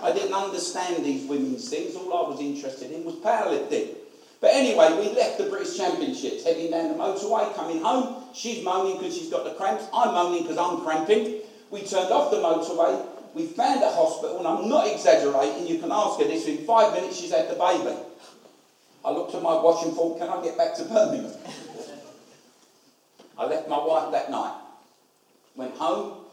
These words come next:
The following morning, all the in-laws have turned up. Quite rightly, they want to see Jackie and they want to see my new baby. I'd forgotten what hospital she was in. Now, at the time, we didn't have the internet connection, social media,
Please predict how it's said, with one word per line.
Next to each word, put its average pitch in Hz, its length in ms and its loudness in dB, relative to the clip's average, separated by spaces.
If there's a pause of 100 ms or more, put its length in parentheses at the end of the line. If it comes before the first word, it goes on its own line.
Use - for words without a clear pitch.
(120)
The 135 100 -12
following 180 420 0
morning, 185 320 -4
all 190 100 -6
the 208 240 -6
in-laws 147 320 -2
have - 180 -12
turned 117 260 -2
up. 123 200 -8
Quite 185 280 0
rightly, 131 320 2
they 127 120 -2
want 147 160 -6
to 139 40 -10
see 131 200 -10
Jackie 131 340 -8
and 180 80 -8
they 170 60 -8
want 147 160 -4
to 135 60 -12
see 143 140 -12
my 135 140 -10
new 139 120 -10
baby. 147 360 -6 (380)
I'd 139 140 -6
forgotten - 360 -4
what - 160 -8
hospital - 440 -4
she - 260 -12
was 107 100 -14
in. - 160 -12 (2000)
Now, 139 160 -4
at 151 120 -2
the - 160 -10
time, - 600 0 (260)
we 156 120 -4
didn't 135 200 -4
have 180 180 -4
the 180 60 -8
internet 165 460 -2
connection, 156 640 -4 (100)
social 165 400 -2
media, 165 480 0